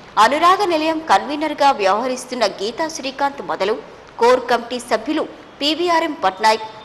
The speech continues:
దుర్గా శ్రీనివాస్, ఉండ నాగరాజు, జామి భీమశంకర్, చంద్రశేఖర్, రాజేంద్ర కరుణాని, ఇలా ఎందరో దాతలు చిన్నారుల జీవితాల్లో వెలుగులు నింపిన మానవతావాదులు. ప్రత్యక్షంగా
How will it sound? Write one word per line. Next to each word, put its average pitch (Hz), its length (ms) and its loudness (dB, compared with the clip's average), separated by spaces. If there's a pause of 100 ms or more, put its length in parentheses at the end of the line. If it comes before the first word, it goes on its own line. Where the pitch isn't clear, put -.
దుర్గా 240 280 0
శ్రీనివాస్, 277 880 0
ఉండ 240 180 2
నాగరాజు, 233 640 2 (320)
జామి 254 340 4
భీమశంకర్, 240 680 -2 (420)
చంద్రశేఖర్, 269 720 0 (340)
రాజేంద్ర 262 480 4
కరుణాని, 220 520 2 (300)
ఇలా 208 320 4 (260)
ఎందరో 349 400 2
దాతలు 269 440 2 (360)
చిన్నారుల 320 460 4
జీవితాల్లో 220 720 0 (200)
వెలుగులు 269 420 0
నింపిన 311 420 0
మానవతావాదులు. 214 920 0 (640)
ప్రత్యక్షంగా 285 840 0